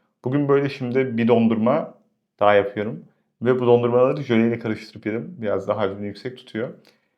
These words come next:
Ee, bugün daha kaloriler erkenden bitsin istiyorum. Saat yedi on üç.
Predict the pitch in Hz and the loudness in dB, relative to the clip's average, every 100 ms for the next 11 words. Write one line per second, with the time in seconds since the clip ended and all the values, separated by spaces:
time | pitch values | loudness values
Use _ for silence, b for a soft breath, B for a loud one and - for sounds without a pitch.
0 | b _ - 110 104 104 101 98 113 - | b _ -2 2 4 4 2 -2 -6 -10
1 | - - 117 113 107 107 107 117 107 104 | -16 -14 -2 2 6 6 6 2 2 2
2 | 104 101 104 110 120 117 113 117 113 - | 4 2 0 0 -2 -4 -8 -8 -8 -6
3 | 113 113 117 110 - 101 101 107 107 110 | -6 -4 -6 -10 -8 -8 -4 -4 -2 -2
4 | 104 113 - | -4 -8 -18